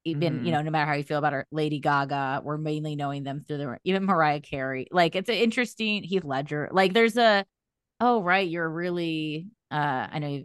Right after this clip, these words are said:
Speaker 1: you, I know you are, are fans of Celine Dion. Um, you know, there's a, th-, these are
Speaker 2: It's
Speaker 1: really, like, moving people.
Speaker 2: Yeah.
Speaker 1: Like, they move, like, they do move you,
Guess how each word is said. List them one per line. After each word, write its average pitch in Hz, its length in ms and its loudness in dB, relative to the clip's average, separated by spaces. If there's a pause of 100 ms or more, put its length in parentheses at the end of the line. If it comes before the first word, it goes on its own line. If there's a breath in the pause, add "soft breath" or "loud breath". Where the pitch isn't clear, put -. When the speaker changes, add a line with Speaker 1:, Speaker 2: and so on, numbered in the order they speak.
(120)
Speaker 1:
you, - 200 -10
I 151 60 -2
know 151 100 -2
you 151 120 0
are, 156 220 0
are 160 160 -6
fans 156 260 2
of 147 160 -6
Celine 170 420 2
Dion. 151 640 -2
Um, 156 500 2 (140)
you 220 100 -6
know, 160 160 -4 (280)
there's 220 320 0
a, 202 320 4 (1200)
th-, 170 160 -6
these 247 160 -2
are 349 60 0
Speaker 2:
It's 349 40 2
Speaker 1:
really, 330 200 2
like, 269 120 4
moving 208 640 2
people. 233 400 -4
Speaker 2:
Yeah. 214 260 2
Speaker 1:
Like, 202 160 6
they 220 180 8
move, 214 280 4
like, 190 260 2
they 202 180 2
do 220 280 -2
move 196 500 0
you, 151 460 -4